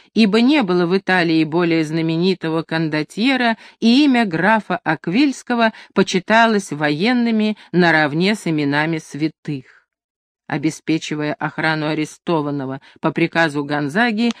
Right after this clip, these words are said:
ставшего командиром гарнизона Роккалеоне, Фортемани провёл ночь у дверей комнаты Франческо, а если точнее,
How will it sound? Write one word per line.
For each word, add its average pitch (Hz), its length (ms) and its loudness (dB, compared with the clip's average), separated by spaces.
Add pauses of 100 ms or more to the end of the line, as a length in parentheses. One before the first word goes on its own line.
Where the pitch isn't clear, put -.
ставшего 220 600 0
командиром 208 680 4
гарнизона 190 640 2
Роккалеоне, 190 800 2 (220)
Фортемани 240 800 0
провёл 220 460 -2
ночь 214 540 -2
у 175 100 -4
дверей 180 400 0
комнаты 196 540 -2
Франческо, 196 920 -6 (500)
а 175 140 2
если 165 260 0
точнее, 214 720 -2